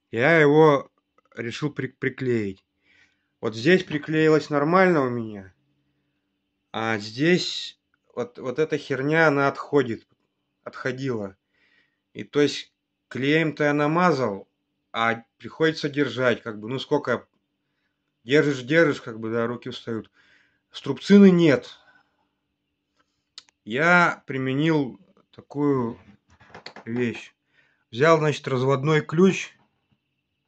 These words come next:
По-моему, это так называется. Если, а, если эта хрень называется по-другому, подписчики пусть меня поправят. Я всё-таки гуманитарий, а не инженер.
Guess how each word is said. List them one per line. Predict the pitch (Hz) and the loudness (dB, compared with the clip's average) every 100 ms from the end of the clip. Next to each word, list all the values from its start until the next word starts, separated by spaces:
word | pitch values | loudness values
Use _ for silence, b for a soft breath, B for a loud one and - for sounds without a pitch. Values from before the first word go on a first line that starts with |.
| _ | _
По-моему, | - 110 123 123 | -12 -6 -4 -4
это | 117 | -6
так | 117 123 - | -4 -4 -4
называется. | 104 107 107 101 - 117 | -10 -6 -6 -6 -6 -6
Если, | 117 127 123 117 104 _ b b b b b b b b b _ _ _ | -6 -2 0 0 -2 _ b b b b b b b b b _ _ _
а, | 139 135 | -2 0
если | 131 143 147 | 2 0 -2
эта | 147 143 | -4 -2
хрень | - 147 151 | -2 0 2
называется | 143 123 135 143 139 135 | 0 0 2 2 0 -2
по-другому, | 127 127 127 135 165 151 123 | -6 -4 -4 0 2 2 -2
подписчики | 123 _ 151 135 131 127 | -8 _ -6 -6 -8 -10
пусть | 117 143 - | -8 -8 -6
меня | 123 131 131 | -4 0 -2
поправят. | 120 - 127 123 120 110 104 | -4 -10 -8 0 2 2 0
Я | 123 | -6
всё-таки | 117 135 127 120 123 | -4 -6 -6 -4 -4
гуманитарий, | 123 120 123 123 117 147 151 135 123 - | -2 -4 -2 -2 -2 0 0 0 -4 -4
а | 123 | -2
не | 120 117 123 117 | 0 0 2 2
инженер. | 117 107 113 113 110 104 | 0 -4 -6 -6 -6 -8